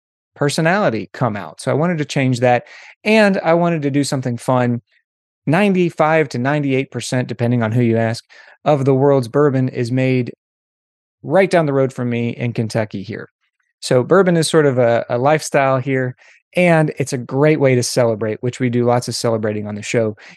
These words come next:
You'll even hear from some of my coaching clients in the next few episodes. So when you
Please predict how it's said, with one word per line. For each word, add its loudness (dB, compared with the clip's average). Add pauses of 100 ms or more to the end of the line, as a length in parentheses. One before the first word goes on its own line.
You'll -2
even 2
hear 0
from -4
some -2
of -2
my -4
coaching -4
clients -8 (360)
in -2
the 0
next -4
few 2
episodes. -8 (600)
So 2
when 2 (160)
you 2